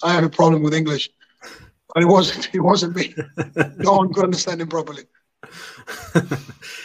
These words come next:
Speaker 2: No, that's very true. I think even for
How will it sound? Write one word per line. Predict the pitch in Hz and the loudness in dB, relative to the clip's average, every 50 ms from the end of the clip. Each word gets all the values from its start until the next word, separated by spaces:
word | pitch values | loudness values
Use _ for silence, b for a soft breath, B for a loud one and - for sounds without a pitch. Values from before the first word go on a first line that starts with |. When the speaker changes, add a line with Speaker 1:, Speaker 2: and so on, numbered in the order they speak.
| B B B B | B B B B
Speaker 2:
No, | - 110 113 113 113 110 | -8 -6 -4 -4 -2 -4
that's | 113 110 - - | -4 -6 -8 -4
very | 120 131 131 127 123 | 0 2 2 4 4
true. | 120 - 135 120 107 104 | 2 2 2 2 0 0
I | 104 | 0
think | - 139 135 123 123 | 0 0 0 0 0
even | 120 131 131 117 120 120 | -2 -2 -2 -2 -4 -6
for | 117 - 123 120 117 117 113 110 | -6 -4 0 2 4 2 2 0